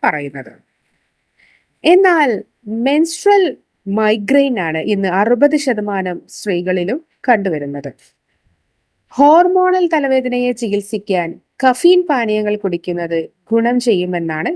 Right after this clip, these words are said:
വിദഗ്ധർ ചൂണ്ടിക്കാണിക്കുന്നത്. എന്നാൽ കഫീൻ വേദന കുറയ്ക്കുമെങ്കിലും ധാരാളം കഫീൻ ശരീരത്തിലെത്തുന്നത് ഉറക്കമില്ലായ്മ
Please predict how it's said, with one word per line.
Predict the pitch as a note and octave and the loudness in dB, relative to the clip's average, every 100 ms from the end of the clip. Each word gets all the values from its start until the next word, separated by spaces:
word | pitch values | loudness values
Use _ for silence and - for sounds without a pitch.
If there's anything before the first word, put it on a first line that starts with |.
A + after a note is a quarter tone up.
| B3+ | -2
വിദഗ്ധർ | F3+ E3+ E3 E3 - | 0 0 0 -4 0
ചൂണ്ടിക്കാണിക്കുന്നത്. | C4+ A#3 A3 D3+ D3 D3 D3 C3 - _ _ _ _ - _ _ C4 | 0 0 -2 -4 -4 -6 -8 -10 -12 _ _ _ _ -20 _ _ 2
എന്നാൽ | C#4+ C#4+ C#4 C4 - | 4 6 4 0 0
കഫീൻ | A#3 A#3 D#4+ D4+ C4 - F#3 | 0 2 2 2 -2 -8 0
വേദന | A#3 D4 E4+ E4+ | 2 4 4 4
കുറയ്ക്കുമെങ്കിലും | C#4 A#3+ B3+ A3+ G#3+ G3 F3+ F#3 - F#3 | 2 -2 -2 -2 -2 -2 -4 -6 -10 -4
ധാരാളം | F#3+ G3 G#3+ A#3 C4 D4+ D4+ | -2 0 2 4 4 2 2
കഫീൻ | C#4 - B3+ A#3+ A3+ | 0 0 -2 -2 -2
ശരീരത്തിലെത്തുന്നത് | C4+ A#3+ A#3 A#3 A3+ G#3+ G3 G3 F3+ F3 F3 _ _ _ - C4 | 2 2 2 -2 -2 -4 -4 -2 0 -2 -4 _ _ _ 0 2
ഉറക്കമില്ലായ്മ | C#4 C#4 - D#4+ D4 C4+ C4 C4 C4 | 2 0 2 2 4 2 2 2 0